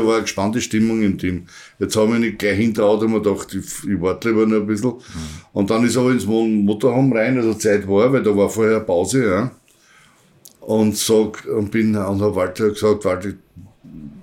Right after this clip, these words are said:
Speaker 1: könnte man die Kamera eventuell noch reinmachen?" "Ja, klar, kein Problem, aber zur Arbeit, so viel Zeit haben wir nicht", ja. Das hätte ich beim Marco nicht einmal fragen brauchen beim Alain oder was, ja.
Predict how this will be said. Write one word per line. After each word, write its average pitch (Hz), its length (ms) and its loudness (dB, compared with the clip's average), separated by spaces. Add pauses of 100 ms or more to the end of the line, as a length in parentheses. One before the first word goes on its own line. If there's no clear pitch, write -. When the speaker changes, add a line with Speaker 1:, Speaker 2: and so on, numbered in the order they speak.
(140)
Speaker 1:
könnte 101 220 -2
man 104 80 0
die 98 80 -4
Kamera 87 380 -2
eventuell 110 300 0
noch 110 180 2
reinmachen?" 113 560 0 (300)
"Ja, 85 260 -6
klar, 101 360 2
kein 107 180 0
Problem, 123 340 2
aber 107 340 2 (220)
zur 117 160 0
Arbeit, 127 400 2
so 110 80 -8
viel 120 140 -2
Zeit 117 260 0
haben 117 180 0
wir 92 80 0
nicht", 78 200 -4
ja. 113 280 -2 (1120)
Das 87 180 -6
hätte 95 220 -4
ich 90 60 -4
beim 95 180 0
Marco 107 440 0
nicht 107 220 2
einmal 107 220 2
fragen 107 540 0
brauchen 92 340 -2
beim 87 160 0
Alain 90 340 0
oder 87 280 0
was, 78 160 -6
ja. 104 160 0